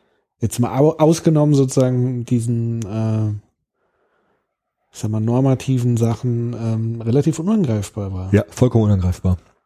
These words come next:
Speaker 2: Normativität ist Komplexitätsreduktion, ne? Klar.
Speaker 1: Ja, genau.
Speaker 2: Werte sind Komplexitätsreduktion. Das Gute ist eine Reduktion von Komplexität, das Böse auch.
Speaker 1: Ja.
Speaker 2: Abkürzungsstrategien.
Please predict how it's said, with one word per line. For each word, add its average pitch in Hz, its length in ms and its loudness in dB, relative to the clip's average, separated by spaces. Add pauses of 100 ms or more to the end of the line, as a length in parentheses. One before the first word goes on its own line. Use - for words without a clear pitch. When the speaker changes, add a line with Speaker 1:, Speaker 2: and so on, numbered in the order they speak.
(100)
Speaker 2:
Normativität 151 800 4
ist - 200 -2
Komplexitätsreduktion, 95 1120 -4
ne? 104 160 -6
Klar. - 220 -6 (400)
Speaker 1:
Ja, 120 80 -2 (680)
genau. 120 320 -8 (100)
Speaker 2:
Werte 98 360 4
sind 123 160 0
Komplexitätsreduktion. 76 1080 -4
Das - 180 -10
Gute 127 340 2
ist 76 160 -6
eine 71 120 -10
Reduktion 80 380 -10
von 92 140 -10
Komplexität, - 560 -10
das - 100 -12
Böse 76 380 -10
auch. - 180 -18 (840)
Speaker 1:
Ja. 127 120 -8
Speaker 2:
Abkürzungsstrategien. 104 1120 0